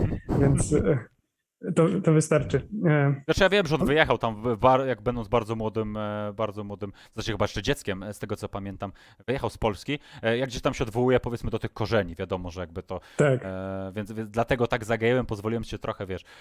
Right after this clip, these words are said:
Speaker 2: e, gdzieś tam, e, tam w ten sposób sformułować
Speaker 1: Tak.
Speaker 2: właśnie to zdanie.
Speaker 1: Em, skąd się, skąd się wzięła, skąd się wzięło programowanie w historii? E, no, to jest ciekawe pytanie,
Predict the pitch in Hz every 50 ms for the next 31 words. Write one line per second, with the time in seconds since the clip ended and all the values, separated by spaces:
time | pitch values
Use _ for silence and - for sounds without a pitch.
0 | - - - 101 98 98 95 95 92 101 98 - - 101 95 95 95 95 98 101
1 | 98 98 _ _ _ _ - 98 92 - - - 127 117 - - 107 98 90 -
2 | - - 104 95 92 156 143 131 92 85 82 92 85 - - - 80 80 85 82
3 | 78 80 - - _ - - - - - - - - _ _ _ _ _ _ -
4 | 147 139 143 139 139 143 147 - - 165 - - 196 190 190 - 202 180 175 170
5 | 170 165 170 165 - 190 175 175 - 170 156 170 175 170 160 160 156 156 156 156
6 | 156 - 120 - 175 160 - - 170 - - 165 147 170 165 160 165 - 156 156
7 | 165 160 160 160 180 170 151 139 - - 143 - - 180 147 135 139 170 - _
8 | _ _ _ _ _ _ _ _ _ - 160 151 151 147 147 147 147 147 147 151
9 | - 165 190 214 208 - 220 202 - - - 170 175 165 - 185 - 190 170 165
10 | 160 160 156 165 156 156 160 165 170 165 - -